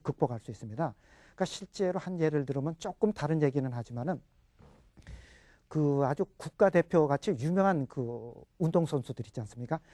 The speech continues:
그런 분 치고, 치고 제가 볼 때 허리하고 무릎 성한 분 아직까지 저 한 분도 본 적 없습니다. 실제로 엠알아이나 뭐 이런 정-, 검사해보면은 무릎에는 뭐 인대 끊어져, 뭐 연골 찢어져,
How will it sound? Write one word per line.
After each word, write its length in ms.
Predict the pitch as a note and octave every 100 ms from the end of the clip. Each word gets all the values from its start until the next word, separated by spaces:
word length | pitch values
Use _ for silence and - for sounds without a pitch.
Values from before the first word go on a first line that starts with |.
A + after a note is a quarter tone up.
| -
그런 300 | - E3+ F#3
분 180 | F3 D#3+
치고, 340 | - D3+ F3 - _
치고 240 | - D3+
제가 260 | E3+ D#3 D3
볼 120 | C3
때 180 | B2 E3+ - - - -
허리하고 360 | F#3 E3+ D3+
무릎 320 | C#3+ C#3 D#3
성한 340 | - D3 C#3+ C3
분 160 | E3 E3 _ _ _ -
아직까지 380 | C3+ D3 B2+
저 160 | B2+ C#3+ - _ -
한 400 | - - G#3 A#3
분도 180 | A3+ F#3+
본 140 | C3+
적 100 | A#2
없습니다. 380 | A2+ - - - _ - - -
실제로 560 | - - F#3+ - F#3+ F#3+
엠알아이나 640 | C#3+ F3 E3+ D#3 D#3 E3 D3
뭐 200 | D3 C#3
이런 200 | D#3+ D3+
정-, 180 | C#3+ C#3
검사해보면은 760 | D3 C#3 C#3+ B2+ C3+ C3 D#3 C3+ - -
무릎에는 560 | - C#3+ D#3+ D3 C3+ C#3
뭐 140 | D#3
인대 360 | B2 C#3+ D#3 D3+
끊어져, 580 | - D#3 C#3 B2+ A2+ D3
뭐 240 | C3+ C#3 - - -
연골 360 | C#3 D3+ D#3
찢어져, 580 | C#3 F3 D3+ B2+ C#3+ C#3